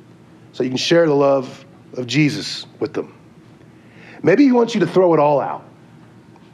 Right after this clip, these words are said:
so you can play with your kids and love them, so you can show your wife that you love them. And care about them. He simply may be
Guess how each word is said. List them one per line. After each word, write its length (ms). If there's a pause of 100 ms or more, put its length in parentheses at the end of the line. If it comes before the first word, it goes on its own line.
(280)
so 100
you 40
can 100
play 140
with 100
your 100
kids 520 (1600)
and 120
love 240
them, 240 (1600)
so 100
you 140
can 380 (580)
show 220
your 140
wife 440
that 180
you 280 (840)
love 220
them. 160 (1300)
And 100
care 220
about 300
them. 280 (1500)
He 120
simply 320
may 160
be 280